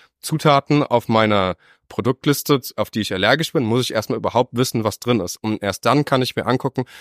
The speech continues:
was für Probleme könnte es denn überhaupt geben mit den Komponenten, die in meinem Produkt enthalten sind. Und deswegen lohnt sich die S-Bom eigentlich durchweg,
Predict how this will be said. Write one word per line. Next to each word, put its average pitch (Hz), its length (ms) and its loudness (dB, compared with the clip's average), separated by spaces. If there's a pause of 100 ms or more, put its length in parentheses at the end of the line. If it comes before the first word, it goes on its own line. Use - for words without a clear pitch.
(160)
was 120 180 0
für - 140 0
Probleme 110 440 2
könnte 90 260 -4
es - 80 -6
denn 101 100 -2
überhaupt 92 320 -2
geben 107 280 -2
mit 107 140 -8
den 98 80 -2
Komponenten, 98 640 -2
die 104 140 -4
in 92 200 -4
meinem 90 200 -2
Produkt - 300 -6
enthalten 104 400 -6
sind. 82 260 -14 (560)
Und 87 160 -8
deswegen 110 340 2
lohnt 104 200 2
sich 107 100 -6
die - 140 -8
S-Bom 104 400 -2
eigentlich 85 360 -6
durchweg, 98 520 -2